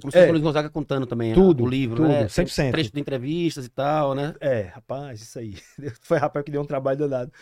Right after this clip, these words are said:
Speaker 2: Mas
Speaker 1: Eu
Speaker 2: o
Speaker 1: fico
Speaker 2: livro todo
Speaker 1: imaginando,
Speaker 2: nessa
Speaker 1: cara,
Speaker 2: pegada.
Speaker 1: quase quinhentas páginas, né? Você tem muita coisa, muito material, né? O lance do, do, da discografia. Enfim, é, é, é um, é um, é um resgate histórico muito, muito,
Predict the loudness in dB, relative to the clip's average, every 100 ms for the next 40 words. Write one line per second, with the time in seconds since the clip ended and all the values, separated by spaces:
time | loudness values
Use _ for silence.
0 | -20 -20 _ _ -4 0 0 0 0 0
1 | -2 0 2 2 0 2 4 2 2 -4
2 | -6 -8 -4 0 0 0 -2 -2 -4 -4
3 | -6 -6 -2 -2 -4 -6 -4 -4 -6 -8
4 | -4 -2 -2 0 0 0 -2 -4 -8 _
5 | _ _ -6 -6 -4 -4 -4 -6 -4 -6
6 | -4 -6 -4 -4 -6 -6 -4 -2 -2 -2
7 | -4 -8 _ _ _ _ -10 -8 -2 0
8 | 0 -2 -2 -2 -2 0 -2 -2 -2 -2
9 | -4 -4 -4 -6 -10 -8 -4 -2 -2 -4
10 | -4 -6 -2 -2 -4 -4 -2 -4 -6 -8
11 | -4 -4 -6 -12 -10 -8 -8 -10